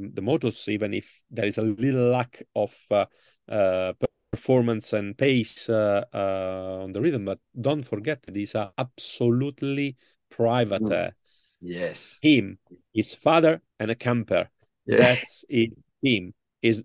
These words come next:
Speaker 1: her, his mother sometime, but they are alone. Eh? His father is, is mechanic, his trainer is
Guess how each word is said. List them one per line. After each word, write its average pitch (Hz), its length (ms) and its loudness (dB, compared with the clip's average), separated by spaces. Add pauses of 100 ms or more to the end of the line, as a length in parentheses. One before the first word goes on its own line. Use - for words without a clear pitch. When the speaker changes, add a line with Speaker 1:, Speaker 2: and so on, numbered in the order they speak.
Speaker 1:
her, 139 240 2
his 120 180 -2
mother 143 320 4
sometime, 139 640 -2 (380)
but 104 180 0 (300)
they 117 140 2
are 123 140 4
alone. 120 420 4
Eh? 113 300 -6
His 110 240 0 (160)
father 135 340 2
is, 117 160 0
is 117 220 -2
mechanic, 131 540 -4
his 123 360 0 (180)
trainer 131 540 0
is 120 840 -2